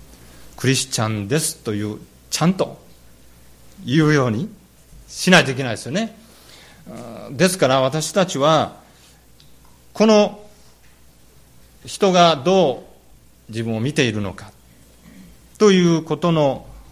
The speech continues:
恐れのために、もし、「それでもクリスチャンか、それでも教会として、え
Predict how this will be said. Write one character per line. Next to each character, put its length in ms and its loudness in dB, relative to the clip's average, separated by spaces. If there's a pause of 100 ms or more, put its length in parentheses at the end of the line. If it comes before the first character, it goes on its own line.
(240)
恐 240 0
れ 100 4
の 140 -2
た 140 -4
め 160 -2
に、 340 -2 (920)
も 220 0
し、 420 -6 (800)
「そ 220 -18
れ 60 -14
で 80 -6
も 120 -2
ク 100 -6
リ 60 -4
ス 80 -8
チ 80 -4
ャ 40 -2
ン 60 -6
か、 140 -20 (800)
そ 160 -8
れ 80 0
で 80 -2
も 140 2
教 220 -2
会 320 -2
と 160 -10
し 120 -12
て、 340 -8
え 340 -20